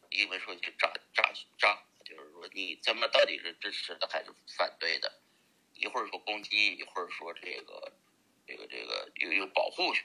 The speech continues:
了，啊，然后我就自己组织人开始就，呃，我说我用算力支持谁有矿池，来，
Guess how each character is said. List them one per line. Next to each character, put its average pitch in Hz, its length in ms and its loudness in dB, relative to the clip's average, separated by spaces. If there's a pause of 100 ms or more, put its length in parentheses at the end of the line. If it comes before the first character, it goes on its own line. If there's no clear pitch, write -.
了， - 200 -20 (1040)
啊， - 260 0 (340)
然 95 140 2
后 101 120 2
我 82 120 -4
就 98 120 -4
自 - 180 -2
己 90 160 -4
组 80 220 -8
织 98 220 -6
人 90 320 -6 (480)
开 - 220 0
始 - 240 -6
就， 65 80 -6 (720)
呃， 76 100 0
我 78 120 -4
说 92 120 -2
我 95 100 4
用 107 120 2
算 104 160 4
力 92 140 -4
支 101 120 -8
持 95 200 -4
谁 - 120 -2
有 92 120 -4
矿 90 240 -6
池， - 160 -4 (320)
来， - 220 -4